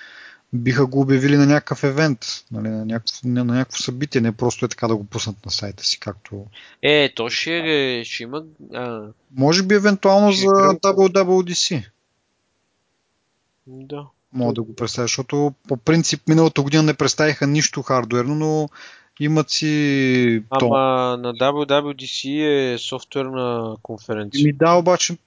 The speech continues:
Speaker 1: предни години са представили MacBooks и
Speaker 2: MacBooks-ите, според мен, новите сега ще ги пуснат, а, в началото на март месец. Това е моето очакване.
Speaker 1: М,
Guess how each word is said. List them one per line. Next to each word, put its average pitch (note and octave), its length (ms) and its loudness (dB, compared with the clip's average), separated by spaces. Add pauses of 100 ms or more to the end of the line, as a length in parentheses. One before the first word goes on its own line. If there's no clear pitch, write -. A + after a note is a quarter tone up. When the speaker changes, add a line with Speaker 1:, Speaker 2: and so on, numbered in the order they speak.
Speaker 1:
предни D#3+ 260 0
години C#3+ 260 -4
са - 140 -6
представили D3+ 600 0
MacBooks G#2 760 -4
и A2+ 400 -6
Speaker 2:
MacBooks-ите, D3+ 580 -4
според C3+ 300 -2
мен, D#3+ 240 -2
новите D3+ 340 0
сега C3+ 280 0
ще C#3 140 -4
ги B2 100 -8
пуснат, - 640 -8
а, A#2+ 40 4
в A#2 220 -2 (100)
началото C3 380 -4
на A2+ 100 -4
март A2 320 -4
месец. - 460 -14 (1300)
Това A#2+ 220 0
е B2 40 0
моето A#2+ 320 -4
очакване. G#2+ 580 -6 (920)
Speaker 1:
М, B2 360 -10